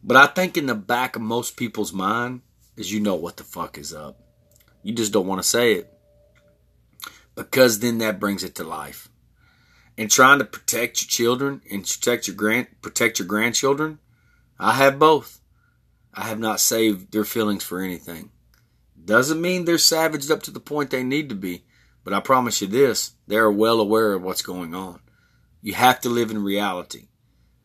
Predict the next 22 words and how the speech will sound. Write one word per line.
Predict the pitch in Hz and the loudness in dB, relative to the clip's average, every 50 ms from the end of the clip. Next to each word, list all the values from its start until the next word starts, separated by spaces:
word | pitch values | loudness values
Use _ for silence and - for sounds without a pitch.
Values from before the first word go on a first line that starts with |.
| _ _ _ _ _ _ _ _ _ _ _ _ _ _ _ _ _ _ | _ _ _ _ _ _ _ _ _ _ _ _ _ _ _ _ _ _
Some | - - 104 | -8 -8 -4
takeaways | - 135 131 127 123 147 135 143 143 147 143 - | 2 4 4 4 4 4 4 6 4 4 2 -2
from | - 147 147 | -4 -4 -4
this, | 156 165 175 170 - - - _ _ _ _ _ | -2 -2 -2 -4 -6 -12 -12 _ _ _ _ _
I | 147 | -10
do | 160 156 175 170 | -4 -2 -2 -2
feel | - - 165 | -2 -4 2
like | 165 156 139 - | 2 2 2 0
we're | 151 143 | -2 -2
gonna | 151 147 147 | -2 -2 0
get | 135 135 131 - | 0 -2 -2 0
quite | - 123 127 123 | 2 2 2 2
a | 120 | 2
bit | 123 123 117 | 0 0 -2
done | 120 120 117 117 | 0 -2 -2 -2
around | 113 113 117 113 104 | 0 0 0 0 0
the | 98 | -2
house. | 98 110 - 123 - 90 - - - - _ _ _ _ _ _ _ _ _ _ _ _ _ _ _ _ _ _ | -4 -4 -6 -6 -8 -10 -10 -12 -12 -14 _ _ _ _ _ _ _ _ _ _ _ _ _ _ _ _ _ _
My | - 87 92 | -12 -8 -6
workouts | 92 101 110 110 107 - 131 131 135 135 - | 2 4 4 4 6 6 6 6 6 4 2
are | 135 | 0
better. | 123 123 135 139 147 165 180 185 | 4 6 6 6 6 4 -2 -8